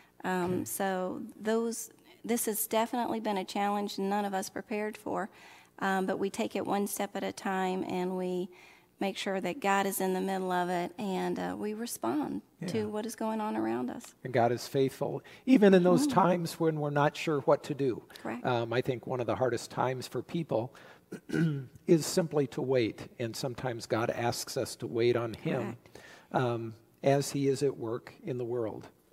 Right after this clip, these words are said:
Speaker 2: And we don't understand, we don't
Speaker 1: Mm-hmm.
Speaker 2: understand how long, we don't understand when
Speaker 1: Right.
Speaker 2: it's, um, um, uh, when we need to wait no longer.
Speaker 1: Mm-hmm.
Speaker 2: And, um, and so, but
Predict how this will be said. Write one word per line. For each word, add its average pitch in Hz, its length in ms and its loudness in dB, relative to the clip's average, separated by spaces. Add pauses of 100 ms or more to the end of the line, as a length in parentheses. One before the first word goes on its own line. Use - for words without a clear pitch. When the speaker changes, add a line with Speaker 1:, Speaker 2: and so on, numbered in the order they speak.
Speaker 2:
And 110 360 -4
we 110 100 -2
don't 120 280 -2
understand, 143 720 0 (320)
we 156 60 -4
don't 143 120 2
Speaker 1:
Mm-hmm. 127 60 -4
Speaker 2:
understand 120 460 -2
how 120 160 0
long, 139 460 0
we 131 100 2
don't 120 200 -2
understand 120 800 -2 (280)
when 135 160 2
Speaker 1:
Right. 117 120 -4
Speaker 2:
it's, - 260 -4 (800)
um, 98 380 -4 (540)
um, 90 420 -8 (640)
uh, 101 260 -4 (360)
when 160 160 4
we 147 100 2
need 139 220 2
to 131 80 6
wait 151 280 8
no 160 100 6
longer. 143 520 4 (320)
Speaker 1:
Mm-hmm. - 100 -6 (320)
Speaker 2:
And, 117 140 -6
um, 104 340 -4 (320)
and 127 220 -6
so, 107 420 -4 (200)
but 123 120 -2